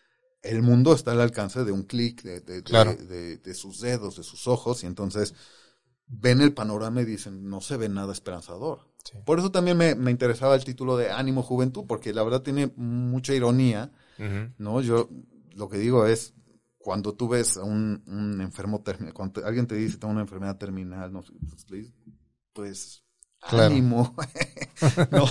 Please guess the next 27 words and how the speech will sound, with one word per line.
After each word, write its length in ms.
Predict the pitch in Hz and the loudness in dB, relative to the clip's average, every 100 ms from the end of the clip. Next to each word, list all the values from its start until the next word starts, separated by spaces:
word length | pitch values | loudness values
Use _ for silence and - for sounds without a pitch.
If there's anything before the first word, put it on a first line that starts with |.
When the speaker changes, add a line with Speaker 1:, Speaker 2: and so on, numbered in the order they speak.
| - 214 - | 2 0 0
Speaker 1:
¿qué 100 | - | -2
te 180 | 175 180 | 4 8
Speaker 2:
Sí. 60 | 175 | 8
Speaker 1:
digo? 420 | 196 202 139 117 | 6 8 8 8
Ya 180 | 117 143 | 6 6
no 140 | 165 | 4
sé, 300 | 160 165 202 | 2 -2 -4
¿qué 80 | - | -6
te 160 | - 156 | -8 -8
digo? 300 | 196 - - | -10 -10 -4
"Ánimo". 420 | 147 214 127 123 | -4 -4 -6 -2
Speaker 2:
O 60 | 123 | 6
sea, 100 | 127 | 8
el 60 | |
mundo 220 | 139 151 151 | 12 12 12
está 160 | 165 | 10
tan 160 | 160 156 | 10 8
puteado 560 | - 104 123 127 131 | 4 4 10 12 10
que 260 | 127 107 104 | 4 -6 -6
ser 180 | - 120 | -6 -6
joven 320 | - 123 117 | -4 -4 -2
hoy 160 | 117 113 | -4 -6
es 80 | 110 | -6
una 260 | 113 104 92 | -6 -6 -10
enfermedad 460 | 98 98 101 101 | -14 -12 -8 -8
terminal, 520 | 98 104 90 92 92 92 | -8 -12 -12 -12 -14 -14
¿no? 180 | 110 | -16